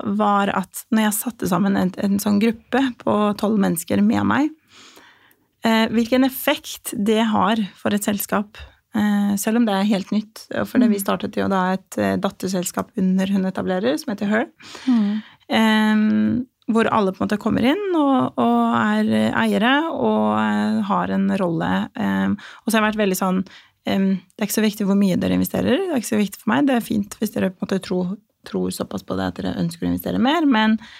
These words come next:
Speaker 1: det viktigste for meg er at dere er med, og at dere på en måte bidrar
Speaker 2: Mm.
Speaker 1: på en eller annen måte, og ikke noe sånn at dere skal komme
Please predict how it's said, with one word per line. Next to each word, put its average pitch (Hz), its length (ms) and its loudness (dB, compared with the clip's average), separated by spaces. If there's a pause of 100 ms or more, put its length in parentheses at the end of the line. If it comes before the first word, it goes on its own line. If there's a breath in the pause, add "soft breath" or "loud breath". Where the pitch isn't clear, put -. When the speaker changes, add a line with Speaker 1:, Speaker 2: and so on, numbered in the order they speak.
(320 loud breath)
Speaker 1:
det 247 180 2
viktigste 196 240 -4
for 240 80 2
meg 240 160 2
er 180 120 2
at 185 120 -4
dere 202 180 0
er 202 200 2
med, 175 140 2
og 190 80 2
at 190 100 -4
dere 185 160 0
på 190 80 -2
en 190 60 0
måte 190 140 0
bidrar 202 500 -4 (440)
Speaker 2:
Mm. 214 100 4
Speaker 1:
på 202 80 2
en 180 140 0
eller 170 100 0
annen 185 180 2
måte, 208 320 0
og 226 140 2
ikke 202 220 0
noe 254 100 4
sånn 202 180 -2
at 180 100 -4
dere - 120 -4
skal 190 160 -4
komme 180 640 0